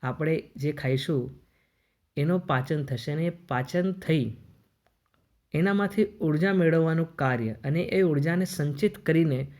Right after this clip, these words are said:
એના પછી જ્યારે આપણું શરીર કામ કરશે ત્યારે એક શ-, શરીરમાં, શરીરને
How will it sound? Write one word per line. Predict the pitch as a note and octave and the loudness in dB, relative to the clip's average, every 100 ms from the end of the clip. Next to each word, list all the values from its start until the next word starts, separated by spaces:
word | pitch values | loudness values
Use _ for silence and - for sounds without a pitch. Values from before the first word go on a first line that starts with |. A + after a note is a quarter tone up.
| - _ | -20 _
એના | D3+ F#3+ | -4 -2
પછી | F#3+ E3 C#3 F#3+ C3+ A#2 - _ _ _ _ _ _ _ _ _ _ _ _ _ _ _ _ _ _ _ _ | -2 -2 -2 -2 -2 -4 -14 _ _ _ _ _ _ _ _ _ _ _ _ _ _ _ _ _ _ _ _
જ્યારે | C3+ D#3 F3 | -4 0 2
આપણું | F3 E3+ F#3+ | 0 0 -2
શરીર | F3+ D#3+ F3+ | 0 0 0
કામ | F3 D3+ E3 | 0 -2 -2
કરશે | D#3+ D3 D#3+ B2 - - - _ | -2 -2 -4 -4 -8 -20 -20 _
ત્યારે | D3+ D3+ F3 | 0 2 2
એક | F3+ F3+ | -2 -12
શ-, | - - C#3 C#3 | -12 -2 -2 0
શરીરમાં, | D3+ E3 F3 E3+ - | 2 2 2 0 -4
શરીરને | - D3 D3 D#3+ E3 - | -8 -4 -2 0 -2 -4